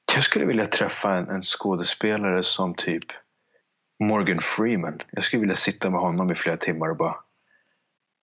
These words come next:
bara babbla. Höra på hans röst och <laughs> lyssna på hans resonemang kring grejer. Skulle även vara häftigt att träffa någon gammal författare eller poet,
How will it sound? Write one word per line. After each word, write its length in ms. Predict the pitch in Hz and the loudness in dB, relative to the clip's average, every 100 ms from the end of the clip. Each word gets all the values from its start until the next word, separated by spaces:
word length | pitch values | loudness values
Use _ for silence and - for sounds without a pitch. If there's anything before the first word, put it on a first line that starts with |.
| _ _ _ | _ _ _
bara 160 | 87 | 0
babbla. 540 | 85 87 82 95 82 - - _ | 2 0 2 0 0 -4 -14 _
Höra 380 | - 117 101 92 | -4 0 2 2
på 80 | 92 | 2
hans 160 | 87 101 | -2 0
röst 460 | 101 95 - - | 0 0 -2 -2
och 320 | 87 87 - _ _ _ _ _ _ - - | -2 -2 -6 _ _ _ _ _ _ -6 -4
<laughs> 600 | 120 - - - - - | -4 -6 -18 -18 -20 -4
lyssna 480 | 104 101 98 113 101 | 2 2 2 0 0
på 120 | 101 | 0
hans 340 | 92 87 87 | 0 -2 -2
resonemang 600 | 98 90 95 95 98 90 | -2 0 0 2 2 0
kring 220 | 85 92 90 | 0 -2 2
grejer. 440 | 98 95 82 - _ - - - _ | 2 2 0 -4 _ -20 -20 -20 _
Skulle 300 | - - 110 | -10 -2 2
även 220 | 98 107 131 | 2 2 2
vara 240 | 127 - - _ _ _ _ _ - | 0 0 -6 _ _ _ _ _ -12
häftigt 560 | - - - - - | -4 -2 -2 -4 -2
att 100 | 90 | -2
träffa 360 | - 95 - 85 | 0 -2 0 0
någon 240 | 82 90 | 0 0
gammal 540 | 90 90 85 85 85 92 - _ _ _ _ _ _ _ _ _ | 0 0 2 0 0 -4 -10 _ _ _ _ _ _ _ _ _
författare 800 | - 110 - - 107 - - 92 | -10 -8 -6 -2 -2 -2 -2 0
eller 220 | 85 85 - _ _ _ - | 2 -2 -6 _ _ _ -2
poet, 540 | 95 104 85 80 - | 0 2 0 -4 -10